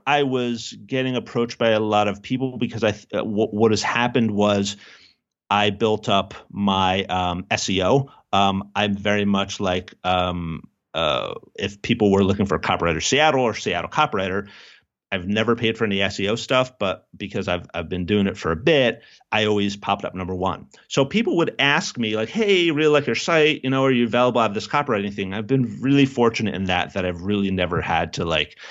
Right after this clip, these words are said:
you know, uh, um, look, I guess, that much,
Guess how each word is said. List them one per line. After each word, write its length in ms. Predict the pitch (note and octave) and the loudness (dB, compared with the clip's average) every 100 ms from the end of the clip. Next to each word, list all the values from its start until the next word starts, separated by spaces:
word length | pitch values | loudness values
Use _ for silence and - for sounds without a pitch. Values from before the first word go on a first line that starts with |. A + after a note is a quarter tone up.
| - - - - _ | -20 -20 -20 -20 _
you 140 | F#2+ | -2
know, 360 | F2+ E2+ D#2+ - - | 0 -2 -4 -6 -6
uh, 120 | F2 - D#2 | -6 -6 -4
um, 420 | D2+ D2 C#2 - _ _ _ _ _ | -2 -2 -8 -14 _ _ _ _ _
look, 560 | F2+ F#2 F#2+ F2+ - - _ _ _ | -8 -2 -2 -2 -6 -12 _ _ _
I 40 | F#2+ | 0
guess, 280 | F2 D2+ - - | 0 0 -6 -14
that 300 | E2 G2+ A2 | -4 -2 2
much, 360 | D3+ E3+ - | 2 0 -2